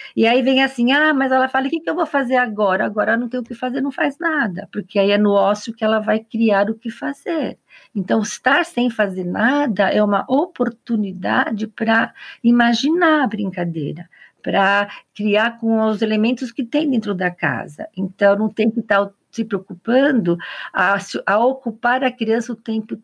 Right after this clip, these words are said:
todo, porque essa, esse momento de não fazer nada é onde ela vai criar as brincadeiras com o que tem,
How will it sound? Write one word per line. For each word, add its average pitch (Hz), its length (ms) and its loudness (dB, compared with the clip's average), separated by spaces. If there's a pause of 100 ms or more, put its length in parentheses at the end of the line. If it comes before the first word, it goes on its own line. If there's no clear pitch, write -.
todo, 175 440 -2
porque 180 540 -6
essa, 202 1080 2
esse 208 260 -6
momento 214 760 2
de 180 120 -2
não 196 200 0
fazer 180 460 -2
nada 170 580 0 (380)
é 208 140 2
onde 208 180 2
ela 202 160 2
vai 190 240 0
criar 185 480 -2
as 185 100 -4
brincadeiras 185 880 -2 (320)
com 226 180 2
o 226 60 2
que 294 160 -2
tem, 170 480 0